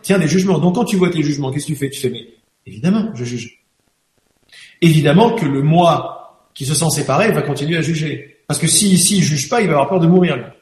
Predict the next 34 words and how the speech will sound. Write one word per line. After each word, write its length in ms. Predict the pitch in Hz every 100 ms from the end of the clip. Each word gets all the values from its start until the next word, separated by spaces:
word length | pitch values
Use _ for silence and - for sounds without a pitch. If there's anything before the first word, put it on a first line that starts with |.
| _ _ _ _ _ -
Il 80 | 147
tient 160 | 170
comme 140 | 175 165
ça, 120 | 165
avec 160 | 123
ses 120 | 127 147
croyances. 520 | - 160 156 127 127 - _ -
Mais 80 | 180
est-ce 120 | 185
que 80 | 175
je 120 | 160
suis 240 | 160 170
cela ? 440 | 160 113 110 - _ _ _ _ _ _ _ _ _ _ _ _ _ _ _ _ _ _ _ _ _ _ _ _ _ _ _ _ _ _ _ -
Non. 420 | 104 92 180 - _
Ben 280 | 120 - 127
déjà, 180 | 151 208
ça 160 | 165
s'arrête. 480 | 147 135 117 110 -
Et 80 | -
après, 360 | 156 - 147 127
est-ce 100 | 131
que 80 | 170
j'ai 160 | 131
envie 340 | 151 156 160 233
d'être 440 | 131 180 180 -
cela ? 520 | 127 131 113 - - - _ _
Non. 400 | 123 127 185 -
Et 80 | 165
là, 160 | 180 262
t'amènes 640 | - 160 170 185 143 - - _ _ -
ton 140 | 156
envie, 280 | 151 143 175
ton 120 | 127
désir 380 | 131 135 185